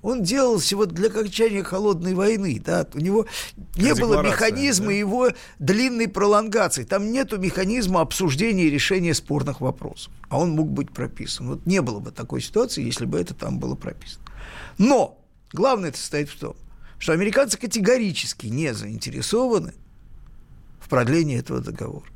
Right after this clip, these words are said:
Speaker 1: Они уже проговорились, что они приняли решение.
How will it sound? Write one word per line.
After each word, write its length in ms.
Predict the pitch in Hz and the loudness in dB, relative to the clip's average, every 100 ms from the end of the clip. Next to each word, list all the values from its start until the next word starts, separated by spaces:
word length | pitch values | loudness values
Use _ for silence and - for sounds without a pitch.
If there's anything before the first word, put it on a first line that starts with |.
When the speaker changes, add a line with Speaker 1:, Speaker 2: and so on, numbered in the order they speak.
| - - - - | -20 -20 -20 -6
Speaker 1:
Они 200 | - 226 | 0 4
уже 160 | 196 160 | 4 2
проговорились, 540 | 156 190 294 349 311 | 2 2 2 2 -2
что 120 | - 240 | -2 -2
они 140 | 233 | -2
приняли 380 | 208 208 185 170 | -4 -4 -2 -2
решение. 520 | 180 - 156 156 | -2 -2 -2 -2